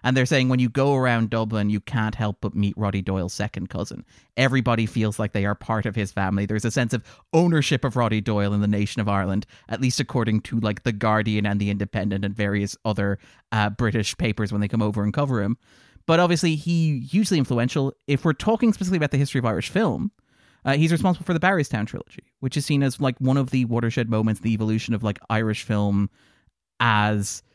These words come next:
something that, as you said, doesn't feel like homework, but is rooted in a very lived experience,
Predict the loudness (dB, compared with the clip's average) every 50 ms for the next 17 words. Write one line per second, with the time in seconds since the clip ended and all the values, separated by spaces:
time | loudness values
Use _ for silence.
0 | _ _ _ -14 -2 0 0 0 2 0 0 0 2 2 2 0 0 0 0 0
1 | 2 2 0 0 2 0 0 2 0 0 0 -2 -2 -2 -2 -4 -2 -2 0 0
2 | 0 0 -2 -4 -4 -4 -4 -4 -2 -2 0 0 2 2 2 0 0 0 0 0
3 | 0 0 0 0 -2 -2 -2 -4 -6 -8 -8 -8 -6 -2 -2 0 0 2 0 0
4 | -2 -4